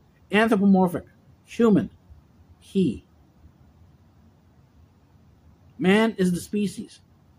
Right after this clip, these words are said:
not the gender. He, him, his. It applies to both genders. This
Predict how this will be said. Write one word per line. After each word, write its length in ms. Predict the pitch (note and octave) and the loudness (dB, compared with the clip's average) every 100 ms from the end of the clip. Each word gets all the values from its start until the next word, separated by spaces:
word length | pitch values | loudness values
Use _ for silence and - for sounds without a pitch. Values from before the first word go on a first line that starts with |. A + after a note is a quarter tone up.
| _ _ _ _ _ - | _ _ _ _ _ -6
not 200 | C#3 F#3+ | -4 -2
the 80 | F#3+ | 0
gender. 440 | A3+ G#3+ A#2+ - _ _ _ _ _ | 0 0 -4 -8 _ _ _ _ _
He, 500 | - G#3+ F3+ F2+ _ _ _ _ - _ _ _ | -8 -4 -4 -6 _ _ _ _ -20 _ _ _
him, 380 | G3+ E3+ G2+ - _ _ _ _ | 0 0 -2 -8 _ _ _ _
his. 580 | - F#3 C3+ G2 - _ - _ _ _ - _ _ _ _ _ _ _ _ | 2 2 2 -4 -16 _ -20 _ _ _ -20 _ _ _ _ _ _ _ _
It 100 | F3+ | 0
applies 400 | F#3 G3 G3 G3+ | 2 4 2 2
to 60 | F#3+ | 0
both 420 | E3+ G3+ A3+ G3+ | 2 4 4 0
genders. 640 | G#3 A3 A3 D3+ - - _ _ _ _ _ _ _ _ _ _ _ _ _ - | -4 -2 -2 -4 -10 -20 _ _ _ _ _ _ _ _ _ _ _ _ _ -4
This 400 | D3+ G3 A3 - | 2 4 2 -6